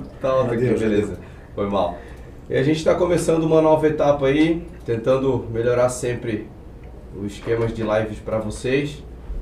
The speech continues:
Speaker 1: Hoje a gente tá com a nossa bancada reunida aqui, estou com o seu Marcos, é, faz parte da diretoria da Fla A B C, pra quem não conhece. Estamos com o Vini, meu analista tático, o cara monstro.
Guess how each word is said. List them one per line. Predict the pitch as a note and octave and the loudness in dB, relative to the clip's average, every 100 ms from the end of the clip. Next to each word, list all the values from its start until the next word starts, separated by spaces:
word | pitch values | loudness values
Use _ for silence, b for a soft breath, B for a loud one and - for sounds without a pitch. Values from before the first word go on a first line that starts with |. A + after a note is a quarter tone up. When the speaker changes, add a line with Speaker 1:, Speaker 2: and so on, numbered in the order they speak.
| - - | -8 -4
Speaker 1:
Hoje | G#2+ A2 | -4 0
a | A#2 | 0
gente | A#2 | 0
tá | A#2+ A2+ | 0 -2
com | |
a | A2+ | -2
nossa | A#2 A2 | -2 -2
bancada | A2+ A2 A2 G#2+ | -2 -2 0 0
reunida | G#2+ G#2 G#2+ G#2 | 0 2 0 0
aqui, | - C3 | -2 -4
estou | B2+ G#2+ | -4 -6
com | G#2+ | -6
o | |
seu | A2 | -6
Marcos, | G#2 A#2 C3 B2+ A#2+ - - - - - - | -4 0 0 -2 -8 -12 -14 -14 -14 -12 -10
é, | F#2 F#2+ F#2+ F#2 F#2 | -6 -2 -2 -2 -4
faz | G#2 | -6
parte | - G#2+ - | -4 -4 -4
da | G#2+ | -6
diretoria | F#2+ G#2 G#2+ G#2 G#2 | -4 -2 -2 -2 -2
da | G#2+ | -2
Fla | - G#2 | -2 -2
A | |
B | G2+ | -2
C, | A2 | -6
pra | - | -6
quem | G2+ G2+ | -6 -4
não | G#2 | -4
conhece. | B2 C3 C#3+ D3 - - B B B B | 0 2 2 2 -6 -12 B B B B
Estamos | - B2+ A#2+ | -4 -2 -2
com | C#3+ C#3+ | 0 -2
o | A#2+ | 2
Vini, | D#3+ E3+ D#3+ - - | 4 4 2 -2 -8
meu | G#2 G#2 | -6 -2
analista | G#2 G#2 - - | -2 -2 -2 -2
tático, | - B2+ C#3+ - C#3 | 2 4 4 2 -8
o | - - - - - - - - | -10 -12 -14 -14 -14 -14 -12 -10
cara | - F#2 | -6 -6
monstro. | F#2 A2 B2+ B2+ - C3+ C3+ | 0 4 4 4 -2 -6 -6